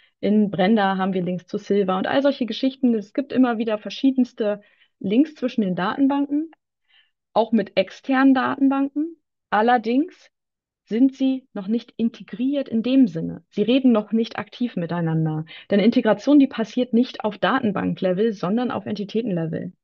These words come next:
Das bedeutet, ich will nicht Daten von Brenda mit Backdive integrieren. Das sagt überhaupt nichts aus. Ich möchte Stammdaten mit Enzymdaten integrieren, als Beispiel, oder mit den Stoffwechselwegen. Ähm,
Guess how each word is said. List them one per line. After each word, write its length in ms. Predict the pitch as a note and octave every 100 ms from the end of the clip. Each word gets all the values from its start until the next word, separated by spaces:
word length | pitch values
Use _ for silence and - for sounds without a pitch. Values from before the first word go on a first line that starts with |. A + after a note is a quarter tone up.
| _
Das 160 | F3+
bedeutet, 420 | - F3 F#3 C4+ -
ich 180 | G3+ -
will 160 | F#3
nicht 380 | G3+ G3 - - _ _ _ _ _
Daten 600 | - F#3 - A3+ A3 F3+
von 260 | - F#3 F3+
Brenda 400 | E3+ F#3 A#3+ F#3+
mit 300 | G3 F#3+ -
Backdive 440 | F#3+ - D#3+ E3
integrieren. 640 | F3 E3+ F3 _ - E3 D#3+ -
Das 120 | -
sagt 200 | C4 G#3
überhaupt 340 | F#3+ G3 -
nichts 200 | F3+ -
aus. 360 | - E3+ D#3+ _ _ _ -
Ich 120 | -
möchte 240 | F#3+ F3+ F#3
Stammdaten 680 | - F#3+ B3 B3+ A3+ A#3
mit 140 | A3 G#3
Enzymdaten 600 | G#3+ - F#3 D#3+ - -
integrieren, 680 | - E3+ - D#3+ D#3 D#3 D#3+ _
als 180 | E3+ D#3+
Beispiel, 440 | E3 E3 E3 E3
oder 200 | - F#3+
mit 140 | G#3 G#3
den 80 | G#3+
Stoffwechselwegen. 960 | - F3+ E3+ - E3 D#3+ D#3 D#3 D#3 _ _ _ _ _ _ _ _ _
Ähm, 540 | G3 G3+ G#3 G3 G3+